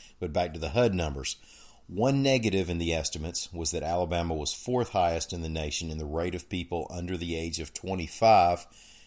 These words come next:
who were experiencing homelessness on their own. Well, in this week's story that we're proud came out of Mississippi and not Alabama, we get a bit of a cautionary tale that might help us out in the future if Alabama ever gets a state lottery.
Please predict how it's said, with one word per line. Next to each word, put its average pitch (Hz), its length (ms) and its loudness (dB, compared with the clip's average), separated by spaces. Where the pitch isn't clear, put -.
who 85 120 -4
were 78 140 -4
experiencing 80 760 -4
homelessness 73 600 -6
on 67 140 -8
their 67 180 -8
own. 64 360 -6
Well, 101 160 2
in 110 80 6
this 151 180 4
week's 135 280 2
story 110 340 4
that 92 140 0
we're 82 100 -4
proud 92 540 4
came 90 280 -2
out 82 180 2
of 80 120 -6
Mississippi 82 720 0
and 78 160 -2
not 120 240 4
Alabama, 78 600 -2
we 98 100 -4
get 120 140 2
a 120 40 2
bit 135 180 6
of 113 80 2
a 107 60 2
cautionary 107 640 4
tale 85 360 0
that 90 160 -2
might 85 240 -2
help 82 260 -4
us - 160 0
out 78 200 0
in 80 60 -8
the 80 60 -6
future 92 540 0
if 82 140 -4
Alabama 71 580 -2
ever 69 180 -8
gets 67 240 -6
a - 60 -4
state 69 260 -4
lottery. 82 440 4